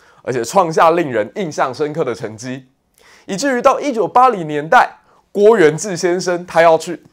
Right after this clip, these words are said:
日本职棒发展的时候，日本媒体的标题是告诉大家，能高团的后代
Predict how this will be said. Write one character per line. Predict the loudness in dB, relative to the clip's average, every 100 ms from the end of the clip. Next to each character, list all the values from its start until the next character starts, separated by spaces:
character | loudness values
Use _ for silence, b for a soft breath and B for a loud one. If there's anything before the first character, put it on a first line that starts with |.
| _ _
日 | -8
本 | -4 -6 -6
职 | -4
棒 | 0 2
发 | 4 4
展 | 4 -2
的 | -4
时 | 0
候， | 4 4 2 _ _ b b b b
日 | 2 4
本 | 4 2
媒 | 4 2 0
体 | -2
的 | 0
标 | 2 2
题 | 0 -6 -12 _ _ _ _
是 | -12
告 | 4 6 6
诉 | 4
大 | 4 4
家， | 4 4 4 0 b b b
能 | 2 4 4
高 | 4 4 4
团 | 2
的 | 0
后 | 4 4 6
代 | 6 4 -2